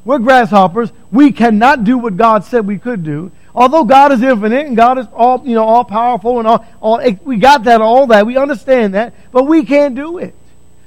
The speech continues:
But, but God said you can, but we cannot. But God said you can, but we cannot. And God's question is, "Have you forgotten what I've done already for you?" They didn't take inventory and say, "Wait a minute,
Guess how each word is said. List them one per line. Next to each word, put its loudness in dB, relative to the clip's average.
But, 0
but 0
God 0
said -4
you -4
can, -2
but -4
we -4
cannot. -14
But -6
God -4
said -4
you -6
can, -10
but 2
we 0
cannot. -4
And -4
God's 0
question -4
is, -8
"Have 0
you -2
forgotten -2
what -4
I've -2
done -2
already -4
for -4
you?" -12
They 2
didn't 0
take -2
inventory -2
and -6
say, -2
"Wait -4
a -2
minute, -4